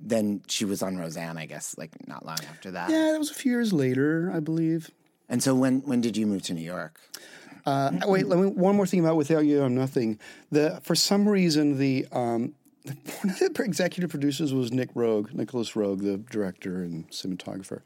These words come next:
Speaker 2: And he was on set most days with his wife, Teresa Russell.
Speaker 1: Mm-hmm.
Speaker 2: And, uh, I don't know what, I don't know how he was helping them shoot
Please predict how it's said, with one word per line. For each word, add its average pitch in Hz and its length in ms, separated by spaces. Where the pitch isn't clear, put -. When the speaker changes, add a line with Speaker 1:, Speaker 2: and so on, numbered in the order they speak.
Speaker 2:
And 151 160
he 185 840
was 139 240
on 127 320
set 117 540
most 113 320
days 98 420
with 110 200
his 107 200
wife, 110 360
Teresa 107 360
Russell. - 480
Speaker 1:
Mm-hmm. - 80
Speaker 2:
And, 123 400
uh, 117 320
I 185 60
don't - 140
know 160 80
what, 127 440
I 147 100
don't 170 140
know 139 60
how 131 240
he 131 100
was 120 200
helping 107 640
them 104 600
shoot 101 380